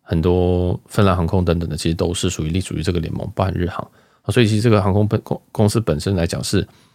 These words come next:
呃，这个，这个航空联盟本身来讲是蛮大的。如果听不懂航空联盟，我们之前有在讲一集航空联盟的，去翻一下。好，那这个汇集的部分，因为我之后会请，请一个来宾哦，大来宾来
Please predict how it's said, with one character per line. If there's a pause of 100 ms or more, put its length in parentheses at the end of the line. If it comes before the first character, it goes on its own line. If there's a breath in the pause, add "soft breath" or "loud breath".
(220 soft breath)
呃，
这
个，
这
个
航
空
联
盟
本
身
来
讲
是
蛮
大
的。
如
果
听
不
懂
航
空
联
盟，
我
们 (120)
之
前
有
在
讲
一
集
航
空
联
盟
的，
去
翻
一
下。 (520 soft breath)
好，
那
这
个
汇
集
的
部
分， (600 soft breath)
因
为 (160)
我
之
后
会
请， (500)
请
一
个
来
宾
哦，
大
来
宾
来